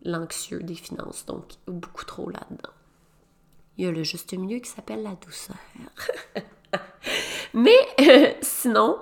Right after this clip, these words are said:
euh, ce qu'il faut vraiment que tu fasses, c'est d'aller voir, oui, tes dépenses, parce que c'est tangible, mais par la suite, c'est vraiment d'aller voir, OK, c'est quoi les projets que j'ai faits ? Quel projet, comment je me suis sentie ? Maintenant, c'est vraiment une question de feeling.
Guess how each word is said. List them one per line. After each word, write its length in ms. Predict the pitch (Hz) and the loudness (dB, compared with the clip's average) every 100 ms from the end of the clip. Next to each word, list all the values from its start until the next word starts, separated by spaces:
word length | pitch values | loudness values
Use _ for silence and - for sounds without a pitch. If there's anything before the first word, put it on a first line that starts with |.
| - - - - | -10 -20 -20 0
euh, 160 | 185 190 | 4 4
ce 140 | - - | 2 -4
qu'il 120 | 262 | -2
faut 140 | 269 | -2
vraiment 280 | 233 208 208 | 0 2 0
que 80 | 247 | -4
tu 60 | - | -2
fasses, 280 | 190 226 - | -2 -2 -4
c'est 180 | 214 214 | -4 -2
d'aller 260 | 196 180 | -2 -2
voir, 260 | 196 196 - | -2 -2 -4
oui, 140 | 208 233 | -8 -6
tes 160 | 208 | -4
dépenses, 520 | 175 170 165 - 330 | -4 -2 -4 -2 -6
parce 220 | - - - | -8 -10 -10
que 100 | 196 | -8
c'est 180 | - | -10
tangible, 540 | - 220 180 165 220 214 - - - | -6 -6 -4 -6 -8 -10 -14 -20 -4
mais 120 | 220 | -4
par 180 | 220 220 | -2 0
la 120 | 202 | 0
suite, 220 | - 349 - | 0 -4 -6
c'est 120 | 202 | -8
vraiment 260 | 180 202 | -6 -4
d'aller 200 | 285 185 | -4 -4
voir, 240 | 175 214 - | -6 -8 -10
OK, 220 | 233 - - | -12 -14 -14
c'est 180 | - 226 | -10 -8
quoi 160 | 359 | -8
les 80 | 392 | -8
projets 300 | - 190 196 | -8 -8 -8
que 60 | 214 | -8
j'ai 160 | 185 | -8
faits ? 320 | 165 - 202 - - - - - _ | -10 -8 -10 -12 -20 -20 -20 -20 _
Quel 180 | 302 370 | -2 0
projet, 340 | - 202 220 247 - _ _ _ _ - | 0 0 -2 -4 -8 _ _ _ _ -6
comment 180 | 285 320 | -2 0
je 120 | 339 | -2
me 60 | 214 | -4
suis 200 | - - | -6 -8
sentie ? 640 | - 247 220 - - - - _ | -10 -10 -12 -12 -18 -18 -20 _
Maintenant, 280 | - - 285 | -10 -4 -4
c'est 140 | - | -4
vraiment 260 | 214 196 233 | -6 -8 -8
une 180 | 233 202 | -8 -8
question 400 | 196 185 - 110 | -10 -10 -10 -10
de 60 | |
feeling. 500 | - - - - - | -12 -14 -12 -10 -12